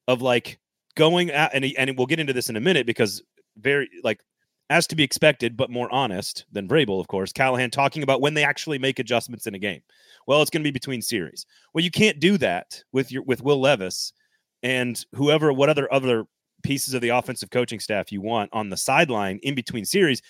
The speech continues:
You can't do that and then also be out there calling the defensive plays and managing the, the, like, you have to have, you have to be able to delegate some of that, and delegating the defense to Dennard Wilson is clearly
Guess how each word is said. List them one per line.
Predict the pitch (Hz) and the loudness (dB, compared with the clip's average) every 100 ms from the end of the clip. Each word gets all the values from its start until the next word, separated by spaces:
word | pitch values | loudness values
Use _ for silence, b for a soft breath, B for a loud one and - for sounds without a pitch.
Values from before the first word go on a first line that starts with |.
| b - | b -8
You | |
can't | 180 233 180 | 0 0 2
do | 233 | 2
that | 208 170 | 2 4
and | 190 208 196 | 2 4 2
then | 180 | 2
also | 180 180 165 | 2 2 0
be | 156 | 2
out | 143 143 | 0 0
there | 139 131 120 _ _ _ _ _ _ - | 0 -2 -4 _ _ _ _ _ _ 4
calling | 151 151 139 | 6 6 4
the | 123 | 0
defensive | 139 139 131 131 | -2 -2 -4 -4
plays | 143 135 127 117 | 2 4 4 0
and | 104 | -2
managing | 123 147 135 135 | 0 -2 -4 -4
the, | 127 123 - | -4 -6 -10
the, | 127 - | -10 -2
like, | 127 143 | -2 0
you | |
have | 135 165 - | 0 0 2
to | 165 | 2
have, | 147 123 123 - _ _ - | 2 0 -4 -10 _ _ -4
you | |
have | 160 | -2
to | 175 | 2
be | |
able | 160 | 0
to | 127 | 2
delegate | 139 156 123 107 | 0 0 0 -4
some | - 151 | -2 -2
of | 107 | -2
that, | 90 92 | -4 -4
and | 107 101 104 _ _ _ _ _ _ _ _ - | -4 -6 -10 _ _ _ _ _ _ _ _ -2
delegating | 131 123 131 120 | 0 2 2 0
the | 104 | -2
defense | 123 127 92 95 - - _ _ _ | -2 0 -2 -4 -10 -12 _ _ _
to | - 135 | -8 -4
Dennard | 117 110 101 | -2 -2 0
Wilson | 127 165 123 | 2 2 0
is | 113 - | -4 -6
clearly | - 123 117 110 | -6 -2 0 -2